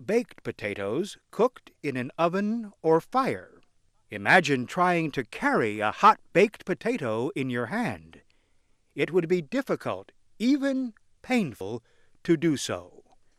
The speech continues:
Now we are getting close to the meaning of hot potato. Some publicly disputed issues are highly emotional. The issues must be treated carefully,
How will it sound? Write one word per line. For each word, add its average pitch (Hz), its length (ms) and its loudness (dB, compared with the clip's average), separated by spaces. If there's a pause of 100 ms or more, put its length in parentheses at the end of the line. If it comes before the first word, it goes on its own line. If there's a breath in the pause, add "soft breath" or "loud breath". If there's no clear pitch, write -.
(500)
Now 147 300 6
we 127 200 2
are 120 120 2
getting 120 380 0
close 147 420 2
to 139 140 -4
the 120 120 -2
meaning 139 380 0
of 98 300 -6 (500)
hot 233 220 2 (120)
potato. 107 720 -4 (1080)
Some 262 680 2
publicly 226 560 2
disputed 180 680 0
issues 160 560 -2
are 165 160 2
highly 143 640 0
emotional. 185 840 -2 (800)
The 107 260 -4
issues 131 420 -2
must 151 400 -2
be 135 160 -4
treated 113 460 -8
carefully, 202 680 0